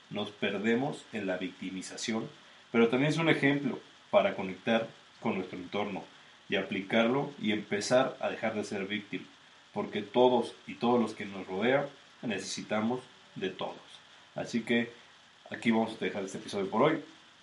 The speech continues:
Es un pensamiento que me llegó en los últimos días respecto a todo el tema de el medio ambiente y el planeta, y hay que salvarlo y hay que ayudarlo, donde estuve pensando este tipo de cosas y espero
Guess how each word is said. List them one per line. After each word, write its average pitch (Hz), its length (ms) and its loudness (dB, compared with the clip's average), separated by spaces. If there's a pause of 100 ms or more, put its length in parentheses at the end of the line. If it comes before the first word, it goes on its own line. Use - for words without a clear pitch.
(360)
Es 104 120 -4
un 113 120 2
pensamiento 104 560 0
que 101 60 -4
me 95 100 -2
llegó 92 160 2
en 101 80 -2
los 101 100 -6
últimos 90 460 -8
días 92 340 -2 (340)
respecto 95 560 -6
a 82 40 -10
todo 98 480 -2
el 87 80 -6
tema 95 300 -4
de 85 260 -6 (880)
el - 80 -12
medio 107 240 2
ambiente 98 500 0
y 90 80 -2
el 87 80 -8
planeta, 87 580 -6
y - 240 -10
hay 95 80 -6
que - 120 -12
salvarlo 92 500 -4
y 90 40 -6
hay 87 80 -8
que - 120 -8
ayudarlo, 104 440 -2 (640)
donde 101 680 -4 (360)
estuve 143 240 -4
pensando 127 300 0
este 120 120 -4
tipo 113 200 -2
de 117 80 -2
cosas 123 440 0 (720)
y 101 220 -4
espero 101 720 0